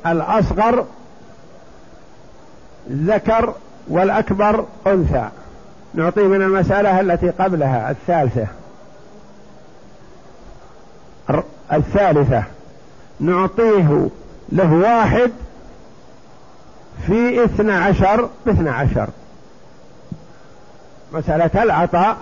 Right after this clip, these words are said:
الخناثة نعطيهم سواء، لأنه كل واحد عامله بالأضر له،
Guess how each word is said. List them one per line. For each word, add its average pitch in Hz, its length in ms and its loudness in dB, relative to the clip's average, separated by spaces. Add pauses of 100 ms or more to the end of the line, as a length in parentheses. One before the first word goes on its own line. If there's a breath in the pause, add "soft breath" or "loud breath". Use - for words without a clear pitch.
الخناثة 170 600 0
نعطيهم 208 460 0
سواء، 175 380 -2 (1400)
لأنه 180 320 0
كل 240 240 0
واحد 190 480 2
عامله 214 420 2
بالأضر 190 580 2
له، 214 280 2